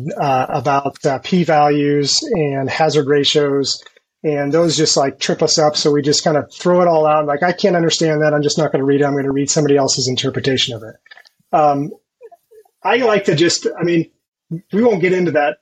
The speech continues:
today. It is helpful to kind of understand those a little bit, you know, enough to get by. But you don't need to understand those things to,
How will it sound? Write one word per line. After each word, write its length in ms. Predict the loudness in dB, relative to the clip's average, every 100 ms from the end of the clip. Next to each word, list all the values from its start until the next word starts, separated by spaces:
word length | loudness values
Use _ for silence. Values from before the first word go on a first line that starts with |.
| -6
today. 420 | 0 2 4 2
It 500 | 0 -4 -4 2 4
is 180 | 4 2
helpful 340 | 0 0 0
to 120 | 0
kind 200 | 0 2
of 80 | 2
understand 520 | 2 0 0 2 2
those 300 | 0 -2 -4 -10 _ _ -10 -8 -10 _ -18 -8 -2
a 80 |
little 320 | 2 4 4 0
bit, 340 | -2 -4 0
you 60 | 0
know, 180 | 2 2
enough 300 | 2 2 0
to 80 | 0
get 200 | -2 0
by. 380 | 0 2 0 -6 -18 _ _
But 160 | -4 0
you 60 |
don't 180 | 2 2
need 160 | 2 2
to 100 | 2
understand 480 | 0 -2 0 0 0
those 160 | -2
things 240 | -2 -4 -4
to, 220 | -4 -6